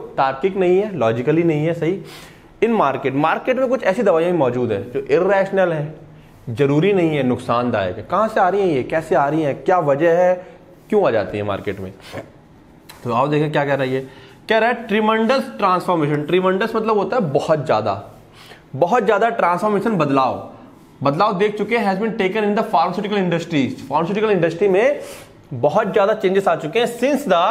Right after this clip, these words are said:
nineteen fifty, उन्नीस सौ पचास से अगर लेके चले आज तक की बात करें तो बहुत ज़बरदस्त changes आ चुके हैं, leading to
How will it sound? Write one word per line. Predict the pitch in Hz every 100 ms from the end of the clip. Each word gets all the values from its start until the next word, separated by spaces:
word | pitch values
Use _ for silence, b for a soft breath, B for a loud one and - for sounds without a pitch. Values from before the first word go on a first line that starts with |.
| 277 B B B -
nineteen | 135 151 160 202
fifty, | 165 139 -
उन्नीस | 135 165 214
सौ | 214
पचास | 185 175 190 190
से |
अगर | 180 170
लेके | 156 151
चले | 151 135
आज | 139 139
तक | -
की | 135
बात | 131 120 -
करें | 131
तो | 180
बहुत | 143 180 156
ज़बरदस्त | 147 165 - 147
changes | 147 131
आ | 117
चुके | 92 87 85
हैं, | - B B B B 135
leading | 151 196 254
to | 247